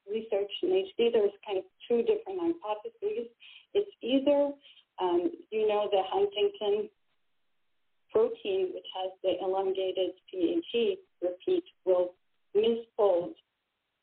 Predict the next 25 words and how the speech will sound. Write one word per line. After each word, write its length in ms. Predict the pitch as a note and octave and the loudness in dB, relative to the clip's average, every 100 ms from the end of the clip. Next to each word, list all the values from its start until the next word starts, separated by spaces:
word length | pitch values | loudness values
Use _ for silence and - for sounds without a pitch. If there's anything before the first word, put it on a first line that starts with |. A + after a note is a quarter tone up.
| _ _ | _ _
and 180 | G4 G4 | 2 4
then 220 | D4 G4+ | 4 2
become 320 | G#4 C#4+ F3 | 0 -6 -6
aggregated 720 | F#3+ A#3 A#3 G3+ F#3+ E3+ - - F4+ | -4 -2 0 0 0 0 -2 -6 -6
and 160 | F#3 - | -6 -2
form 320 | F#3+ - - - _ _ - | 4 4 4 0 _ _ -8
these 200 | F#3 - _ | -8 -8 _
clumps 300 | - A3 G#3+ - | 0 2 0 0
in 80 | F#4 | 0
the 120 | E3+ - | 0 0
cells. 340 | - - - - _ - - - - | -4 -4 -8 -12 _ -20 -20 -8 0
And 160 | F#4 | 2
these 160 | G#4+ - - | 2 -4 -8
clumps 320 | - A4 A4 - - _ _ _ - | -4 -2 -2 -4 -20 _ _ _ 0
can, 300 | F#4 F#4 F4+ - - | 4 4 2 -4 -8
uh, 100 | F4 F4+ - | -6 -6 -2
bind 460 | G4+ G4 G4 F#4 F#4 - _ _ - - | 0 2 2 2 0 -10 _ _ -10 0
to 240 | G4+ F#3 | 2 2
all 220 | - A3+ - | 2 0 2
kinds 220 | A3+ A#3 | -2 -2
of 60 | G#3 - | -4 0
proteins 440 | A3+ A3+ - G4+ - | 2 2 0 -2 2
and 200 | E4+ E4+ | 2 2
prevent 420 | G#4+ G#4+ G#4 G#4 | 0 2 2 0
them 220 | F4+ D#4+ | 0 -2